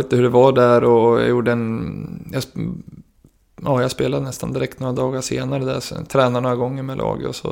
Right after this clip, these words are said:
mötte vi Piteå hemma, och då var det två och ett halvt tusen på läktaren, och jag fick börja med att göra två mål mot dem, och,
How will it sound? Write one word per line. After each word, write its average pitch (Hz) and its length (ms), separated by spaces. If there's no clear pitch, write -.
mötte - 260
vi 120 60
Piteå 127 440
hemma, 117 220
och 123 40
då 123 80
var 123 120
det 113 180
två - 140
och 127 60
ett - 60
halvt 110 220
tusen 139 300
på - 100
läktaren, 131 500
och 50 240
jag - 80
fick - 260
börja 117 280
med 131 100
att - 20
göra 110 160
två 113 200
mål 131 220
mot 110 180
dem, 123 260
och, 120 220